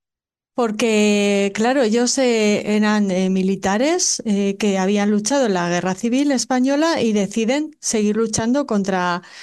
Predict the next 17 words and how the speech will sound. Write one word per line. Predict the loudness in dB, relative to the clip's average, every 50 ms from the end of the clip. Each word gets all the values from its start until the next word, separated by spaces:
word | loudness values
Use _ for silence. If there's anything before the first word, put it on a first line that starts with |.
| -20 -20 _
contra | -4 -2 -2 0 0 0 -2
el | -2
comunismo, | -2 -2 -2 0 0 2 2 2 0 0 0 0 0 2 2 0 0 -4 -6 -14 -20 -20 -20 -20 _
contra | -4 -2 -2 0 0 -2 0 0 0 2 2 2 2 2 2 0 0 0 2
la | 0 0 2
masonería | 0 0 2 0 0 0 2 2 2 2 2 2 0 0 -2 -4 _ _ -20 -20 -20 -20 _ -4
y, | -2 0 2 2 2 2 2 2 2 2 2 2 2 2 0 -2 -2 -6 -8 _ _ _ _ _ _
y | -2 -2 -2
el | 0 0
poder | 0 2 2 2 2 2 2
de | 2 2
los, | 2 2 2 0 0
eh, | 0 2 0 2 0 0 0
de | 0 0 2
los | 2 0 0 0
judíos, | -2 0 0 2 0 2 0 0 -2 -2 -2
¿no? | 0 0 0 -2 -6